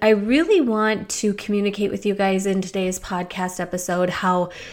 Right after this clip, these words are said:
your cravings are a, a red flag, a sign, a response that your body wants you to listen to and pay attention to.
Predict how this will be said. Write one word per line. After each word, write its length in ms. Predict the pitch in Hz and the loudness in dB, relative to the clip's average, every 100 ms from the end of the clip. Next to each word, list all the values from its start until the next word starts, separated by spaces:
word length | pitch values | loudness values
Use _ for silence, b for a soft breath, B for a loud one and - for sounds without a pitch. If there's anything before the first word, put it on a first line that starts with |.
| B - | B -2
your 580 | 196 208 208 214 220 220 | 6 6 6 6 4 2
cravings 760 | - 185 185 220 254 277 285 - | 2 2 4 6 6 4 2 -2
are 420 | 202 196 202 202 196 | 2 4 4 4 2
a, 240 | 190 175 - | 0 -2 0
a 160 | 190 180 | 2 2
red 300 | 185 180 180 | 4 2 2
flag, 400 | 190 175 202 202 | 0 2 2 0
a 80 | 196 | -6
sign, 580 | - 180 180 190 202 - | -2 0 2 2 2 0
a 140 | 196 | -2
response 800 | 185 185 - - 180 185 202 208 | 0 -2 -4 0 4 6 4 0
that 180 | - 185 | -2 0
your 160 | 196 180 | 0 0
body 440 | 160 170 185 208 | 0 2 2 2
wants 560 | 180 190 180 190 190 - | 2 0 2 2 -2 -2
you 280 | 185 190 190 | 0 2 -2
to 320 | - 180 170 | -2 -2 0
listen 420 | 175 180 214 214 | -2 -2 -2 -2
to 300 | 208 254 254 | 0 2 2
and 240 | 254 196 190 | 2 -2 -2
pay 160 | 185 | -2
attention 640 | 180 - 175 185 - 226 | -4 -4 -4 -4 -2 -2
to. 320 | 226 254 262 | 0 2 2